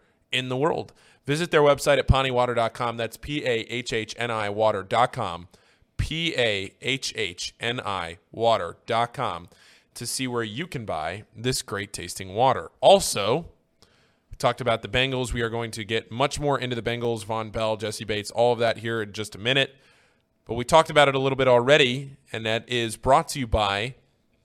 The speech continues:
Encore Technologies. The Bengals Report brought to you by Encore Technologies, who provides I T solutions for a data-centered world with a suite of services from mobile computing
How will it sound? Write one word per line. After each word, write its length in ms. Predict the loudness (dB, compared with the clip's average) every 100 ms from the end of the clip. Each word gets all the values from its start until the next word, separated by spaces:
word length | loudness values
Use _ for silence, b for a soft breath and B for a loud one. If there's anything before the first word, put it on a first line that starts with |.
| -6
Encore 340 | -6 -2 -4
Technologies. 800 | -2 -4 0 0 2 0 -6 -12
The 100 | -6
Bengals 300 | -2 0 0
Report 340 | 0 4 4 6
brought 240 | 4 4
to 40 | 4
you 40 |
by 140 | 4 4
Encore 340 | 4 0 -4
Technologies, 760 | -2 -2 0 0 0 -2 -4 -6 b b b 0
who 400 | 4 6 6 4
provides 500 | 2 4 4 4 2
I 160 | 2 2
T 200 | 2 -4
solutions 500 | -6 -4 -4 -4 -8
for 160 | -2 -2
a 120 | -2
data-centered 560 | -2 -2 -2 -2 -4 -2
world 280 | 0 2
with 140 | 0 -2
a 100 | -2
suite 460 | -4 -2 -2 -4
of 120 | -6 -6
services 500 | -6 -6 -6 -10 -10
from 180 | -6
mobile 240 | -2 -2 -4
computing 560 | -10 -12 -8 -8 -8